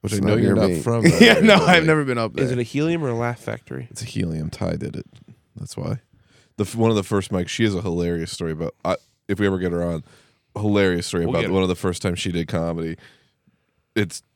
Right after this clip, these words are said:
Speaker 1: it's, <laughs> I, I don't wanna get into it then. Fuck it. Uh,
Speaker 3: Yeah,
Speaker 1: I'll
Speaker 3: we'll
Speaker 1: s-,
Speaker 3: save it. I'll
Speaker 1: it's,
Speaker 3: ask her
Speaker 1: it's
Speaker 3: when she
Speaker 1: so
Speaker 3: comes on.
Speaker 1: fucking funny. But, um,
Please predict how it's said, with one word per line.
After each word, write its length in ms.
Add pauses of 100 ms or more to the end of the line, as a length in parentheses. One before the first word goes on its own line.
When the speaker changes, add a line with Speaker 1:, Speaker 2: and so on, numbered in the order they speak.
(200)
Speaker 1:
it's, 420
<laughs> 600 (1160)
I, 120 (140)
I 80
don't 140
wanna 140
get 160
into 260
it 120
then. 180
Fuck 300
it. 180
Uh, 40
Speaker 3:
Yeah, 60 (100)
Speaker 1:
I'll 80
Speaker 3:
we'll 80
Speaker 1:
s-, 60
Speaker 3:
save 280
it. 80
I'll 180
Speaker 1:
it's, 140
Speaker 3:
ask 80
her 60
Speaker 1:
it's 80
Speaker 3:
when 60
she 60
Speaker 1:
so 140
Speaker 3:
comes 160
on. 160
Speaker 1:
fucking 160
funny. 240 (420)
But, 240
um, 480